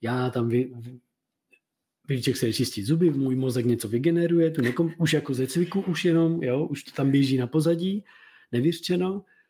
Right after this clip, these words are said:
a Evča to vlastně jako cítí a už je nepříjemný čistit ty zuby.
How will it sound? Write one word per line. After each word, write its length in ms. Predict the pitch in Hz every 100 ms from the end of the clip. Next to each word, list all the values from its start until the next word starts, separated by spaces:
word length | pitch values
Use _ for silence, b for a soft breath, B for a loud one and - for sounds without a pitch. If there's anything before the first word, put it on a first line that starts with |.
| _ _
a 80 | -
Evča 240 | 131 156
to 140 | 156 147
vlastně 260 | 160 160
jako 200 | 180 180
cítí 600 | 104 - 139 139 180 180
a 60 | 147
už 200 | 151 156
je 160 | 165 120
nepříjemný 480 | 139 165 156 147
čistit 360 | 147 139 - 139
ty 140 | 135
zuby. 320 | 110 113 95